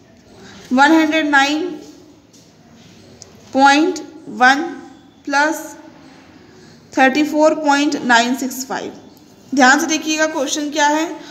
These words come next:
वन थाउजेंड टू पॉइंट वन टू प्लस वन हंड्रेड नाइन पॉइंट वन, थर्टी फ़ोर पॉइंट नाइन सिक्स फ़ाइव।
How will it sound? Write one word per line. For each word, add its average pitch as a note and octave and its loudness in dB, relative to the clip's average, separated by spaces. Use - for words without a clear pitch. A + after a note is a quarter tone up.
वन C#4 2
थाउजेंड D4+ 0
टू D#4 -6
पॉइंट D4 -2
वन B3 2
टू D4+ -6
प्लस C#4 4
वन C#4 2
हंड्रेड D4+ 0
नाइन C#4 -4
पॉइंट D4 -6
वन, D4 -2
थर्टी C#4+ -2
फ़ोर D4 -2
पॉइंट C#4+ -2
नाइन A#3+ 0
सिक्स - -8
फ़ाइव। - -8